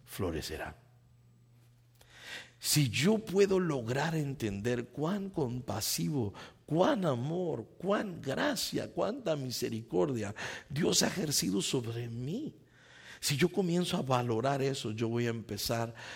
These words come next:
a ser compasivo y amoroso con otros. Y yo creo que eso era parte de lo que José estaba experimentando. José había conocido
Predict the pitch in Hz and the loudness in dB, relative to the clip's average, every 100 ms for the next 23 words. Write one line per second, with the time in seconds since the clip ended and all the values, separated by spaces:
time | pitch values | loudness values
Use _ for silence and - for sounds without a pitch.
0 | - - 104 - 117 120 127 107 117 113 | -10 -4 0 2 2 0 -2 -4 -4 -6
1 | - - 127 120 107 98 98 98 95 95 | -4 -4 -4 -4 -2 -2 -4 -6 -6 -6
2 | - - - 92 92 107 110 - - _ | -10 -12 -12 -12 -14 -16 -16 -18 -20 _
3 | - - - 135 139 170 160 151 - 107 | -18 -16 -4 2 4 4 4 0 0 -6
4 | - 110 110 - 117 107 - 107 113 - | -4 -6 -4 -2 -2 -4 -6 -6 -8 -12
5 | - - - 113 104 - 98 104 - 151 | -16 -10 2 4 4 0 -4 -4 -2 0
6 | 139 - 98 104 - 104 101 98 98 98 | 0 0 -2 -4 -6 -4 -2 -2 -4 -4
7 | 110 107 104 101 - - - - - - | -6 -4 -8 -10 -12 -18 -20 -20 -6 0
8 | 127 - 151 156 135 139 139 120 101 - | 2 4 4 4 4 4 4 0 0 0
9 | - 175 117 104 107 | 0 0 -2 -2 -4